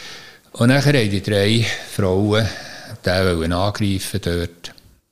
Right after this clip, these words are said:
Und nachher habe ich rausgelassen. <laughs> Habe ich gesagt, «Wisst ihr was?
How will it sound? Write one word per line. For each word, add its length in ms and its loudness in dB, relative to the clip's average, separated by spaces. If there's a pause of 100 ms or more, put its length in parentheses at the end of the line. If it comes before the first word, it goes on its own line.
Und 120 -2
nachher 340 -4
habe 140 -6
ich 100 -6
rausgelassen. 760 -10 (100)
<laughs> 680 -6 (500)
Habe 140 -4
ich 100 -4
gesagt, 220 0
«Wisst 340 2
ihr 80 0
was? 340 -4